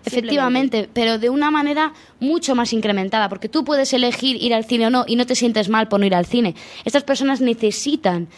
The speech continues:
Speaker 1: es una necesidad que ellos tienen, o es una necesidad que ellos mismos se crean, el hecho de que les, les gusta tanto el fuego, les encanta tanto el fuego, ver el fuego, ver lo que hace, que terminan haciéndolo, pero no, no quieren dañar.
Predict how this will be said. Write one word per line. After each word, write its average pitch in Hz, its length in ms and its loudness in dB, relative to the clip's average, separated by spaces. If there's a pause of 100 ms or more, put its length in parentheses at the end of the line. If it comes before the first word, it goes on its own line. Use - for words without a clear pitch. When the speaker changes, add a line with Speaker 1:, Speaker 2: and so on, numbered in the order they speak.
(160)
Speaker 1:
es - 80 -6
una 269 80 2
necesidad 247 480 0
que 240 80 -4
ellos 226 220 -2
tienen, 226 340 2
o 190 120 0
es - 120 -4
una 285 100 4
necesidad 262 400 0
que 240 140 0
ellos 247 240 0
mismos 247 340 0
se 196 140 -4
crean, 226 360 0 (240)
el 208 120 2
hecho 233 160 -2
de 254 100 2
que 240 80 -2
les, 202 220 -4 (200)
les 196 300 -4
gusta 285 380 0
tanto 233 240 0
el 202 60 -2
fuego, 220 420 0 (280)
les 208 200 0
encanta 240 400 0
tanto 269 260 0
el 226 80 0
fuego, 233 400 0
ver 226 200 0
el 240 120 0
fuego, 226 440 0
ver 214 180 -4
lo 233 140 -2
que 208 120 -6
hace, 254 300 -2
que 226 160 -2
terminan 226 380 -2
haciéndolo, 269 380 0
pero 220 180 0
no, 247 380 0
no 254 140 0
quieren 262 240 -2
dañar. 175 440 -6